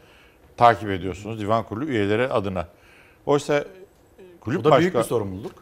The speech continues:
Speaker 1: Elbette, elbette. Oysa kulüp başkanlığı biraz daha, e, zor.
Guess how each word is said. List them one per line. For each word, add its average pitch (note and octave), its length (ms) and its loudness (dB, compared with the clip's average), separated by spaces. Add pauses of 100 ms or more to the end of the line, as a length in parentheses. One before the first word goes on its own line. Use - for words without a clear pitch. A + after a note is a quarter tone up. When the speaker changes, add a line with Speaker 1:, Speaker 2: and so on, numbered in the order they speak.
Speaker 1:
Elbette, C#3 500 0 (180)
elbette. A2 420 -10
Oysa D#3 260 -2
kulüp G3 320 -4
başkanlığı D3+ 560 -4
biraz E3+ 300 0
daha, F3 300 2 (480)
e, G#2+ 560 2
zor. C#3 260 2